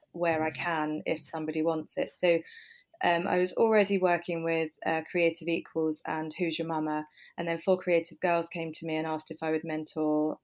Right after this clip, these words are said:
with them, and I said, "Only copywriters." So they went away and they came back and we said, "Right, we've got five copywriters that would love to be mentored by you. Here are all their details. Um, please choose who you,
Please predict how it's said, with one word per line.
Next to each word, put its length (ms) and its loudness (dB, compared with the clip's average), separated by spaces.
with 120 -2
them, 300 2
and 100 -2
I 60 -2
said, 340 -4
"Only 340 2
copywriters." 640 -2
So 120 -10
they 140 2
went 160 4
away 200 4
and 80 -2
they 80 -4
came 240 -4
back 240 -2
and 80 -10
we 100 -6
said, 260 -2
"Right, 120 4
we've 140 2
got 260 0
five 400 4
copywriters 640 -2
that 60 -12
would 140 -4
love 160 0
to 80 -20
be 80 -8
mentored 460 -2
by 120 0
you. 220 2
Here 220 4
are 60 4
all 100 6
their 180 2
details. 640 0
Um, 340 0
please 260 4
choose 340 0
who 100 0
you, 480 0